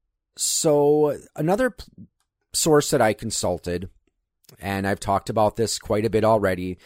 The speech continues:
the Childcraft story Myths and Legends, or rather the Childcraft book Myths and Legends that I had when I was a kid. And I was, uh, talking with, uh, one of my listeners on Twitter,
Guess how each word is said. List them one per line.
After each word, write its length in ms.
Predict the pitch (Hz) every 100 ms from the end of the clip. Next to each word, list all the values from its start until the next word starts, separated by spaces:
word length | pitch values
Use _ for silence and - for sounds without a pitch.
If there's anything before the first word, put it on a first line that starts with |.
| - - _ -
the 500 | 104 113 107 104 90
Childcraft 960 | - 127 127 147 - 113 104 104 - - _ _ -
story 680 | - - 110 104 101 101 -
Myths 420 | 92 110 135 -
and 160 | 123 101
Legends, 760 | 104 131 104 76 57 - - - _ -
or 60 |
rather 240 | 98 95 82
the 80 | 80
Childcraft 600 | 131 104 95 95 85 - -
book 280 | 170 - - -
Myths 340 | 101 - -
and 160 | 95 87
Legends 480 | 98 85 92 92
that 340 | 92 92 92 92 _ _ _ -
I 120 | 92
had 220 | 104 98
when 120 | 92
I 120 | 90 87
was 180 | 85
a 40 | 78
kid. 440 | - 147 104 - _ _ _ _ _
And 560 | 110 107 104 104 101 92 - - _ _ -
I 140 | 131
was, 320 | 131 135 113
uh, 340 | 127 113 107 95 _ _ _ _ _ _ -
talking 380 | 135 123 135
with, 220 | 117 104 107
uh, 320 | 98 92 92
one 160 | 104
of 60 | 101
my 140 | 92
listeners 520 | 95 123 - 123 107 92
on 180 | 87
Twitter, 680 | - - 151 139 117 107 92